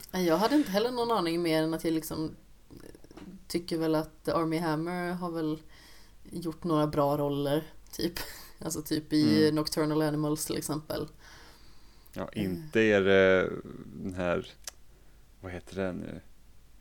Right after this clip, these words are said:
Speaker 2: The Lone Ranger.
Speaker 1: <laughs>
Speaker 2: Åh, gud, det är
Speaker 1: Usch,
Speaker 2: den
Speaker 1: den har
Speaker 2: värsta
Speaker 1: jag inte
Speaker 2: filmen jag
Speaker 1: sett,
Speaker 2: sett.
Speaker 1: tack och lov.
Speaker 2: Det är den värsta filmen jag sett på bio.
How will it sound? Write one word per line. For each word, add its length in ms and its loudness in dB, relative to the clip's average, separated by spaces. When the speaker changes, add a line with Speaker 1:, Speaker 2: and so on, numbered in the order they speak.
Speaker 2:
The 60 2
Lone 360 4
Ranger. 400 -2
Speaker 1:
<laughs> 540 -14
Speaker 2:
Åh, 80 -12
gud, 380 -2
det 80 8
är 100 6
Speaker 1:
Usch, 60 4
Speaker 2:
den 120 8
Speaker 1:
den 20 6
har 60 4
Speaker 2:
värsta 80 8
Speaker 1:
jag 80 8
inte 140 6
Speaker 2:
filmen 20 2
jag 80 4
Speaker 1:
sett, 220 2
Speaker 2:
sett. 100 -12
Speaker 1:
tack 180 -6
och 60 2
lov. 100 4
Speaker 2:
Det 120 10
är 60 12
den 140 8
värsta 300 6
filmen 260 4
jag 80 0
sett 120 0
på 100 0
bio. 300 2